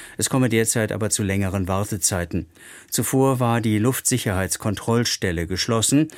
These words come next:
und der Sicherheitsbereich geräumt worden. Ankommende Maschinen waren nicht betroffen. Nach Informationen des W D R soll neu eingebaute Technik im Bereich der Passagierkontrolle nicht ordnungsgemäß funktioniert haben.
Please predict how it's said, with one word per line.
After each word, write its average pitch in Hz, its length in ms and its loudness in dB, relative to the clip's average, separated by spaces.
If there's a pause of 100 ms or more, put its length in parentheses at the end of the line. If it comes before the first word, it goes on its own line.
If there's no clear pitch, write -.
(280)
und 98 160 -4
der 95 80 0
Sicherheitsbereich 87 840 -2
geräumt 104 440 0
worden. 87 360 -2 (300)
Ankommende 123 600 2
Maschinen 120 640 2
waren 107 260 2
nicht 117 220 0
betroffen. 85 500 -6 (800)
Nach 117 240 2
Informationen 147 720 4
des 110 240 0
W 101 140 2
D 104 140 2
R 127 420 2 (100)
soll 113 360 2
neu 110 440 4
eingebaute 117 800 2
Technik 117 580 -2 (240)
im 98 140 0
Bereich 101 420 0
der 95 200 0
Passagierkontrolle 110 1200 0 (340)
nicht 123 360 0
ordnungsgemäß 101 800 -2
funktioniert 92 600 -2
haben. 82 300 -6